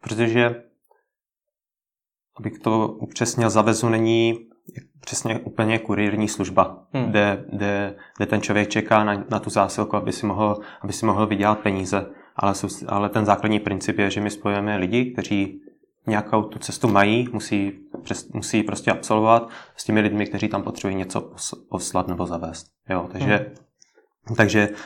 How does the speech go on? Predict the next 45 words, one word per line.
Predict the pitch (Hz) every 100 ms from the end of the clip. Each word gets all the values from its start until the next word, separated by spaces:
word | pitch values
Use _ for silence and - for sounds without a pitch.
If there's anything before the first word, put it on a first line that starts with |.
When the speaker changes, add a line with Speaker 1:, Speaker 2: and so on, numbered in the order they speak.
| -
Speaker 1:
samozřejmě | 107 104 104 104 107 104 - _ _ _
tady | 104 101
toto | 104 - 107 104 104 104
závisí, | 101 101 101 - 104 101 104 - - -
eh, | 101 98 98
když | 107 -
bys | 113 98
chtěl | - 101
něco | 98 -
poslat, | - - - 98
tak | -
i | -
na | 95
tom | 95 98 98 -
aktuálně, | - 107 101 98 101 98
jestli | 98 - 101
opravdu | - 95
ti | 92 101
lidi | 98 98
tam | 113 101
jezdí, | 90 - 117 117 110
jestli | 95 -
tam | 101
mají | 101
tu | 98 -
trasu, | 95 - - 113 113 113 - - _
nebo | 104 95
jestli | 95 - 101
případně | - 92 95 95
jsou | 104
ochotní | 98 98 104 98
z |
té | - 95
trasy | - 92 -
sjet | - - -
a, | 101
a | - 117
dovést | 90 87 87 -
to |
tam. | - 87 87 - _ 139
Speaker 2:
Nicméně | 139 139 143
pravděpodobně | 139 135 135 135 139 135 139
to | 139
jsou | - 127 120
nějací | 117 110 - 117 107